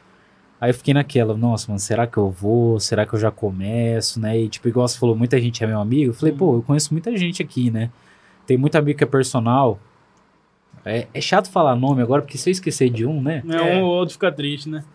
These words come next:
Speaker 1: Mas eu vou falar do cara que sempre me ajudou, que é o Zé Armelin.
Speaker 2: Uhum.
Speaker 1: O Zé é um cara fora, fora de base. O Zé, tipo, é o cara que eu todo, o Zé, o Zé Armelin e o Thiago Augusto. É dois caras que é, o Thiago Augusto, ele, inclusive, eu, ele, ele acho que é,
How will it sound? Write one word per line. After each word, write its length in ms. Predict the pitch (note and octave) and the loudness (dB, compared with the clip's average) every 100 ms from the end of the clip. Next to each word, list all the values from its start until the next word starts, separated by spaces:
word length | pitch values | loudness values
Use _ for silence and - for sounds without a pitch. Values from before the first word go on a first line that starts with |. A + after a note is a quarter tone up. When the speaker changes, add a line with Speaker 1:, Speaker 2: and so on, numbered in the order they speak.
| - - - | -20 -20 -6
Speaker 1:
Mas 120 | E3+ | 0
eu 60 | G#3+ | 0
vou 80 | A3 | 0
falar 220 | A3 G3+ | 0 2
do 80 | F#3+ | 0
cara 240 | F#3 F3 | 0 -2
que 100 | F3+ | 0
sempre 200 | F#3 F#3 | -2 0
me 60 | F3+ | 0
ajudou, 280 | F3 D3+ D3 | 0 0 0
que 80 | |
é 40 | D#3+ | 0
o 60 | |
Zé 160 | C#3+ D3 | 2 0
Armelin. 380 | D3 C#3+ G#2 F2+ - _ _ - | 0 -2 -4 -8 -14 _ _ -12
Speaker 2:
Uhum. 200 | C3+ A#2 | -10 -8
Speaker 1:
O 40 | |
Zé 200 | A2 A2 | -4 0
é 60 | D3+ | 0
um 60 | E3+ | 0
cara 240 | F3+ F3+ | 2 2
fora, 440 | F3+ - C3 A#2+ A2 | 0 -4 0 2 0
fora 240 | - G3 | -2 -4
de 80 | G3 | -2
base. 300 | B2+ A2 G#2+ | 0 0 0
O 40 | |
Zé, 300 | G#2+ A#2 C3+ | -2 2 2
tipo, 480 | C#3+ - C#3 A#2+ G2+ - _ _ _ - | 0 -2 -2 0 -2 -8 _ _ _ -6
é 60 | B2 | -2
o 40 | |
cara 220 | A#2+ D3 | 2 2
que 60 | D3+ | 2
eu 140 | D#3 C#3 - | 0 -2 -2
todo, 460 | D3+ F#3 A3+ G3+ A3 G3+ | 0 2 2 0 0 0
o 80 | C#3 | 0
Zé, 360 | C#3 C3 E3+ F3 | -2 0 0 0
o 80 | C3+ | 0
Zé 140 | D3+ | 0
Armelin 320 | F#3 F3 D#3+ | 2 2 2
e 20 | |
o 40 | E3+ | 0
Thiago 220 | F#3 E3+ | 0 0
Augusto. 440 | F3 A#2 G2 - | 0 0 -4 -4
É 20 | G#2+ | 0
dois 220 | B2+ C#3+ | 2 2
caras 240 | - B2+ | 2 0
que 120 | C3 C#3 | 2 0
é, 220 | C3+ B2 - | 0 -2 -6
o 40 | A#2 | -6
Thiago 240 | - C3+ | 0 2
Augusto, 320 | D3 B2+ C3 D3 | 2 0 -2 -2
ele, 600 | D3 D3 C3 A2+ G2+ F#2+ _ _ _ _ _ _ - - | 0 0 2 0 -2 -8 _ _ _ _ _ _ -20 -10
inclusive, 280 | A#2+ A#2+ C#3 | -4 -2 0
eu, 220 | C3+ C3 | 0 0
ele, 440 | B2 A#2+ B2 A#2+ B2 | -2 2 2 2 0
ele 200 | A2+ A#2+ | 0 0
acho 180 | B2+ A#2+ | 0 0
que 100 | C3+ | 0
é, 120 | A#2+ | 0